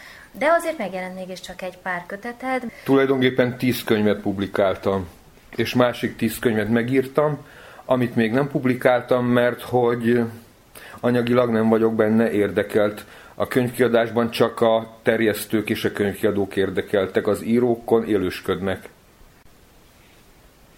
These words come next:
Speaker 1: Akkor te most igazából csalódott vagy?
Speaker 2: Dehogy vagyok csalódott, csak realista.
Speaker 1: Mhm. Akkor mi a te igazi műfajod? Tehát miben érzed úgy otthon magad, ami így a legnagyobb örömet okozza neked, amikor csinálod?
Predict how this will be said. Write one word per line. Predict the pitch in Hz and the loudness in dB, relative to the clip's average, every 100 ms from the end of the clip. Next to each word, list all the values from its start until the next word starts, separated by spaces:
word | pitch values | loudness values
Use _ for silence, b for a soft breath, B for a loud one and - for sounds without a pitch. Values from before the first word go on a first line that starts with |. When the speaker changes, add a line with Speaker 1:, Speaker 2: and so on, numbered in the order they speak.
| B B B | B B B
Speaker 1:
Akkor | 220 254 | -10 -4
te | 277 | -2
most | 247 240 | -4 -6
igazából | 220 240 285 226 | -6 -4 -4 -6
csalódott | 226 190 185 202 349 320 | -8 -8 -8 -8 -10 -12
vagy? | - - - - | -18 -18 -18 -12
Speaker 2:
Dehogy | - - 117 110 | 0 4 4 4
vagyok | 110 104 - | 4 2 0
csalódott, | - 98 85 85 85 82 - - B B | 2 2 4 2 2 -2 -4 -18 B B
csak | - 139 | 0 0
realista. | - 113 87 80 - - 85 - - - | 4 4 2 -2 -6 -2 -2 -4 -20 -18
Speaker 1:
Mhm. | 214 214 381 B B B | -12 -12 -12 B B B
Akkor | 233 294 | -8 -4
mi | 302 392 | -4 -2
a | 269 | -4
te | 202 | -6
igazi | 180 175 175 | -10 -12 -14
műfajod? | 175 165 165 - - - - - _ _ _ - B B B | -14 -16 -18 -18 -18 -20 -20 -20 _ _ _ -20 B B B
Tehát | 214 | -4
miben | 277 349 262 | -4 -4 -2
érzed | 226 214 220 | -2 -4 -6
úgy | 208 233 220 | -8 -10 -8
otthon | 208 202 214 | -10 -10 -8
magad, | 202 196 196 202 | -6 -4 -4 -4
ami | 196 196 | -4 -6
így | 196 190 | -6 -8
a | 196 | -6
legnagyobb | 190 185 185 175 165 | -6 -8 -10 -10 -10
örömet | 175 175 175 | -10 -10 -12
okozza | 175 185 170 | -14 -14 -12
neked, | 180 170 175 | -12 -12 -14
amikor | 175 170 165 160 | -14 -14 -14 -16
csinálod? | 190 92 - - | -16 -18 -18 -20